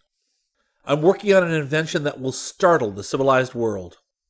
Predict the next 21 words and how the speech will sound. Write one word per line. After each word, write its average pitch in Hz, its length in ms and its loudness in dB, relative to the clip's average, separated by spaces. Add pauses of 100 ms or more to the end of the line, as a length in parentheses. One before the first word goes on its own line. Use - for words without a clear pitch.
(880)
"We 120 120 -8
will 120 120 -8
now 160 260 4
bow 160 300 4
our 180 260 2
heads 120 400 2
in 98 120 -14
reverent 131 380 0
silence 110 600 0
while 107 180 -6
the 107 100 -8
master 123 460 -4
tells 117 360 -4
us 120 220 2
all," 87 480 -8 (640)
Scotty 95 420 -12
intoned. 85 540 -18 (1200)
"I 240 200 2
know," 170 440 2 (120)
Jerry 101 240 -10
guessed. 92 320 -18